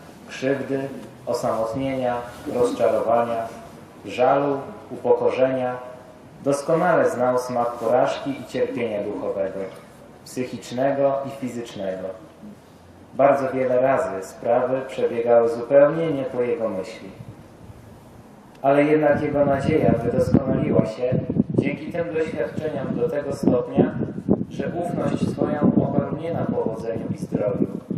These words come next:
ale na prawdzie, że Bóg jest miłosierny i wspomaga nas swoją wszechmocą. Pomaga nam nawet wtedy, gdy my tego nie widzimy, nie rozumiemy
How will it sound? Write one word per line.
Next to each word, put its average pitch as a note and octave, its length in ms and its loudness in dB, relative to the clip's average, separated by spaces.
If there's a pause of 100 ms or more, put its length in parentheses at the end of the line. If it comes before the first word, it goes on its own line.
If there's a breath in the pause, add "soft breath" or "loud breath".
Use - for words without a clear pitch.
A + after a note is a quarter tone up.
(340)
ale B2+ 240 -2
na B2+ 80 -4
prawdzie, - 560 0 (420)
że B4 220 0
Bóg - 340 2
jest - 220 2
miłosierny - 760 0 (520)
i - 100 -8
wspomaga C#3 580 0
nas A2 320 -8 (260)
swoją C3 440 0
wszechmocą. - 640 -6 (1300)
Pomaga D#3+ 380 2
nam D3+ 220 0
nawet - 300 4
wtedy, - 420 -2 (160)
gdy C3+ 140 -8
my E3 120 0
tego E3 260 0
nie D#3+ 140 -4
widzimy, B2+ 480 -8 (540)
nie B2+ 140 4
rozumiemy C#3+ 680 2